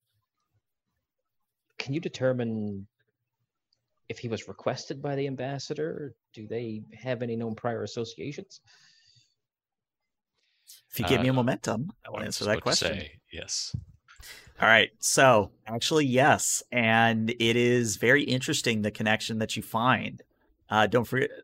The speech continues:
Speaker 2: don't worry, Tavi, we're gonna get to you in a moment. But, uh, what we find in this data is that while Thompson was a Starfleet Intelligent asset,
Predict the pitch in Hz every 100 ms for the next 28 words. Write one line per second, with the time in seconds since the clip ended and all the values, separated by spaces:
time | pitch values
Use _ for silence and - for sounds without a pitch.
0 | _ - 143 127 107 117 101 104 107 110
1 | 110 117 110 101 107 95 95 - - _
2 | _ - 135 120 - 127 120 120 117 113
3 | 113 - 110 127 139 143 127 - - 156
4 | 196 120 101 101 - 110 110 110 110 -
5 | - 110 139 123 - - _ _ _ _
6 | 120 120 117 120 117 110 98 95 104 107
7 | 135 139 113 120 120 139 113 101 104 110
8 | 110 - 107 104 101 117 107 120 110 104
9 | 117 107 107 110 - 98 - 127 156